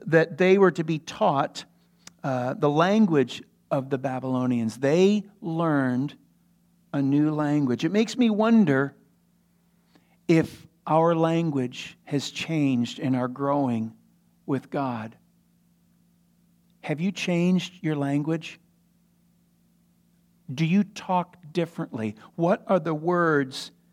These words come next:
that you say? Are you speaking differently than, uh, before, when,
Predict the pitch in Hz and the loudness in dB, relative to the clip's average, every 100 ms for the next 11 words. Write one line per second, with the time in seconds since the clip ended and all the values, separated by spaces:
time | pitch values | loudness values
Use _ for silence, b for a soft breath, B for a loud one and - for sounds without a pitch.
0 | _ _ _ _ - 160 151 - 156 151 | _ _ _ _ -4 0 0 2 2 4
1 | 147 147 - - 165 139 135 165 226 - | 2 0 -6 -4 0 0 2 4 2 2
2 | 262 254 233 180 220 226 214 170 151 147 | 2 4 4 6 4 2 0 4 4 2
3 | B B - 233 190 180 170 170 B - | B B -12 4 6 6 4 0 B 2
4 | 160 147 - 156 175 - 226 226 180 147 | 4 4 2 2 0 4 4 8 8 6
5 | 151 160 170 170 165 170 | 2 -4 0 2 2 -2